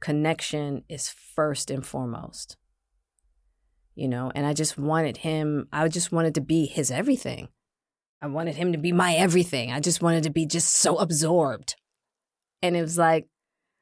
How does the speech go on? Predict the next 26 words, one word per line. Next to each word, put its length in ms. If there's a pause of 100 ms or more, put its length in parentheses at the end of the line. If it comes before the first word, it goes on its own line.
(180)
that 180
wasn't 240
quite 240
it 140
either, 400 (1300)
you 300
know? 480 (480)
And 720 (760)
I 60
think 200
we 120
had 200
to 60
go 280
our 160
separate 440
ways 480
to 140
really 400
see 920 (1200)
what 300
was 220
true, 400 (800)
what 300
was 220
true. 360